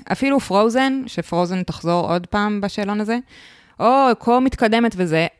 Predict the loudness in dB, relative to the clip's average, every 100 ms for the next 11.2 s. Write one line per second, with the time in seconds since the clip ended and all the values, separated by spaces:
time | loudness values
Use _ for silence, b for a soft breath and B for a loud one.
0 | -2 0 2 2 2 0 -2 -6 -4 -2
1 | 0 -2 -4 -2 -2 -2 -2 -2 -6 -8
2 | -2 0 0 -4 _ -4 -2 -2 -2 0
3 | 0 2 0 0 -4 -4 -4 -2 -2 0
4 | 0 0 -2 -2 -4 -2 -2 0 0 0
5 | -2 -2 0 2 0 -2 _ b b b
6 | b b -2 -2 -2 -2 2 2 2 0
7 | 2 -2 -4 -2 0 0 0 0 0 -2
8 | -2 -2 -2 -4 -6 -8 -4 0 0 0
9 | 0 2 2 0 -4 -4 -2 0 0 0
10 | -2 -2 -2 -2 -2 -4 -4 -4 -4 -4
11 | -4